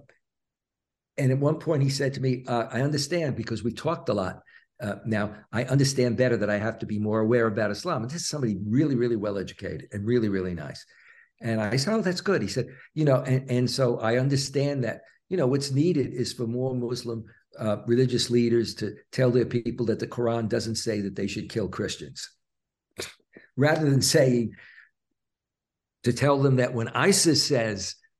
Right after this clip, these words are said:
<laughs> the Quran says X. So we're still, you know, dealing with that mentality. A-, and I guess I'm being a little even stronger, wanting to then say, um, I think that Ilhan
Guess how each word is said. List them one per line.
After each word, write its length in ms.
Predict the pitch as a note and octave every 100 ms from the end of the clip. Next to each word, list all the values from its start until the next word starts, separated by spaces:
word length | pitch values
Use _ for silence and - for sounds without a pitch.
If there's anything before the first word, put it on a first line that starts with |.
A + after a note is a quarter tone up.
| _
<laughs> 560 | - - - _ _ -
the 80 | A2+
Quran 640 | - F2+ - F3 C#3 A#2
says 360 | F2+ B2+ A2 -
X. 340 | A#2+ G#2 - - - - -
So 300 | - B2 - - _
we're 200 | C#3+ C3
still, 800 | C3+ - - E3 F3 E3+ E3 C#3 - _ _ _
you 120 | D#3+ C#3+
know, 120 | B2+
dealing 460 | G#2+ C#3+ D3 C#3
with 140 | B2 A#2
that 260 | A2+ A#2
mentality. 720 | A#2+ A#2+ C#3+ D#3 D#3+ F#2+ F2+ - _ - _ -
A-, 180 | C#3 C#3
and 180 | C3 C3
I 100 | C3
guess 220 | F3+ E3+
I'm 120 | C3+
being 420 | C#3+ C#3 C3+ - - _
a 60 | B2
little 640 | B2+ C3+ D3+ E3 D#3 - - _
even 240 | C#3+ D3 C#3
stronger, 460 | - C#3+ D#3 F3
wanting 300 | C3 B2 B2 A#2
to 100 | C3
then 280 | A#2+ A2 - _ _
say, 480 | - D3+ B2+ B2 - _ _ _ -
um, 360 | A2+ G2+ - - _ _ _ _ _ _ _ _ -
I 80 | A#2+
think 360 | - D#3 C#3+ C#3
that 240 | B2+ -
Ilhan 840 | C#3+ C#3+ C#3+ D#3 C#3+ D3 C3+ -